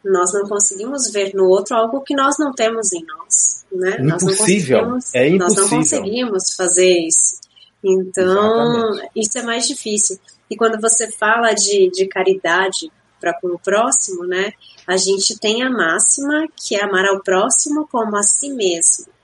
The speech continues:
Speaker 1: né?
Speaker 2: Exatamente.
Speaker 1: Amar ao próximo como a ti mesmo, né? É, que é o, o princípio, na verdade,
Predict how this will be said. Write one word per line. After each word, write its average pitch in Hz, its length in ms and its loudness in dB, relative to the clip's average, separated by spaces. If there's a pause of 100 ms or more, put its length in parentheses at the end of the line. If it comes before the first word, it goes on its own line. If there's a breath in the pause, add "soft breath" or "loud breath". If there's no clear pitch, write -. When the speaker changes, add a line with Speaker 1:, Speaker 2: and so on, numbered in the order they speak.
(680)
Speaker 1:
né? 180 120 4
Speaker 2:
Exatamente. 208 200 2
Speaker 1:
Amar 180 180 0
ao 170 80 -2
próximo 220 400 -2
como 190 160 -6
a 196 100 -2
ti 240 280 -2
mesmo, 180 540 0 (460 soft breath)
né? 190 360 0 (420 soft breath)
É, 190 1000 2
que 214 160 2
é 202 180 6
o, 220 320 0 (100)
o 214 80 -4
princípio, 254 840 -4
na 175 140 -6
verdade, 185 600 -6